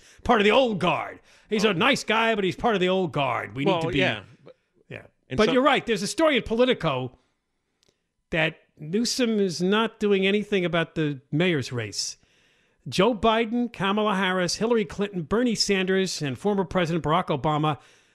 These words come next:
Speaker 1: have all made appearances and endorsed Karen Bass.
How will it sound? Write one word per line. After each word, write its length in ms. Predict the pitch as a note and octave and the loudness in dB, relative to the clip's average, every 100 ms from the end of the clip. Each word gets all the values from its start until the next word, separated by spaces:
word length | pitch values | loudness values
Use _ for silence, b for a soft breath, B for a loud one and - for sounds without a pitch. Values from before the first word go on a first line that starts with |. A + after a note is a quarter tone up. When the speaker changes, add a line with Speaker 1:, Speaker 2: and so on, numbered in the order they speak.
| b b | b b
Speaker 1:
have 200 | C#3 C3+ | -2 2
all 480 | F#3+ G#3 G#3+ G#3 D#3+ | 2 2 0 -2 -10
made 380 | D3+ D#3+ G#3 G3+ | -6 -2 0 0
appearances 760 | - - G#3 F#3+ - F#3 F3 | -4 -2 0 0 0 -2 0
and 120 | E3 | 0
endorsed 500 | D3+ C3+ D#3+ F3 D#3+ | 0 0 0 0 -2
Karen 280 | - E3+ D3+ | -4 -2 -2
Bass. 540 | A#2+ D3+ D#3 C#3+ - | 0 0 0 -2 -4